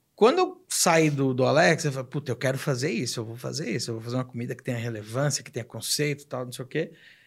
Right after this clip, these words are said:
E aí isso foi mudando um pouco na minha cabeça, porque eu falei, "Caralho, a ma-, a, a maioria dessa galera que tá abrindo isso sempre tá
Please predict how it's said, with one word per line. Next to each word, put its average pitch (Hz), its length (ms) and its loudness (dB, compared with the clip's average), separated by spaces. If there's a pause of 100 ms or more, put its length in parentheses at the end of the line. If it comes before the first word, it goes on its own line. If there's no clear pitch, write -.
(200)
E 269 80 2
aí 220 100 6
isso 220 140 0
foi 226 140 6
mudando 196 400 6
um - 20 4
pouco 165 220 0
na 165 80 4
minha 165 140 2
cabeça, 180 540 4
porque - 200 -8
eu 208 60 -2
falei, 214 160 -8
"Caralho, 214 340 -6
a 175 60 -4
ma-, 165 160 -4
a, - 180 -8
a 151 200 -4
maioria 175 300 2
dessa 208 280 -2
galera 175 420 2
que 147 140 -8
tá 147 160 4
abrindo 143 360 0
isso 175 320 -2
sempre 196 400 -4
tá 185 640 4